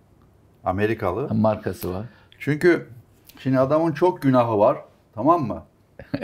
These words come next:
Speaker 2: <laughs>
Speaker 1: Cehenneme gidecek. Cehennemde sıcak. "Ulan o Allah'ın belası yerde ne yaparım, ne yaparım?" demiş. Ee, havalandırma icat etmiş.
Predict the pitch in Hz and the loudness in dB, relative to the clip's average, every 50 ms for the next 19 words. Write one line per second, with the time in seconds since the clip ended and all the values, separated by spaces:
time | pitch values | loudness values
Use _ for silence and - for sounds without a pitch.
0 | 107 - _ - 120 - - 107 120 131 135 143 147 147 156 165 151 139 139 113 | -6 -6 _ -4 -4 0 2 4 4 4 4 4 4 4 4 2 2 2 0 -2
1 | 110 101 95 104 107 113 - 135 - 135 - - _ - - - 151 - - _ | -2 -2 -2 -2 -2 -4 -8 -12 -12 -12 -12 -12 _ -6 -6 -6 -6 -6 -6 _
2 | 110 120 135 143 147 160 170 165 165 170 160 - - 180 165 156 170 170 165 - | 0 4 4 4 4 4 2 4 4 4 4 4 0 2 6 8 8 8 6 4
3 | - - - _ - - 135 139 139 139 135 - _ _ - _ _ _ _ _ | -6 -12 -14 _ -18 -18 -16 -14 -14 -14 -14 -16 _ _ -20 _ _ _ _ _
4 | - 113 127 139 147 151 147 143 147 143 143 143 151 147 139 135 131 139 135 131 | -6 -2 0 0 2 4 4 4 4 4 2 2 2 2 2 2 4 6 4 4
5 | 131 - 147 147 143 139 139 131 139 131 139 151 160 156 139 139 131 120 117 117 | 2 0 0 2 2 2 2 0 0 2 4 6 6 6 6 4 2 2 2 0
6 | 117 131 143 143 135 131 127 113 107 104 101 98 101 117 151 185 185 175 - - | 0 0 2 2 2 2 0 -2 -2 -2 -4 -6 -6 -6 -6 -8 -8 -10 -12 -18
7 | - - - 120 120 123 123 123 120 120 120 117 117 117 117 117 117 123 127 135 | -20 -16 -10 -8 -6 -6 -6 -6 -4 -6 -6 -8 -8 -10 -12 -10 -4 -2 2 4
8 | 139 139 139 139 135 131 135 139 139 135 123 101 98 85 87 85 - _ 82 - | 4 4 2 0 -2 -2 -2 -2 -2 -2 -2 -2 -4 -6 -6 -8 -12 _ -18 -16
9 | - - - - | -16 -16 -18 -20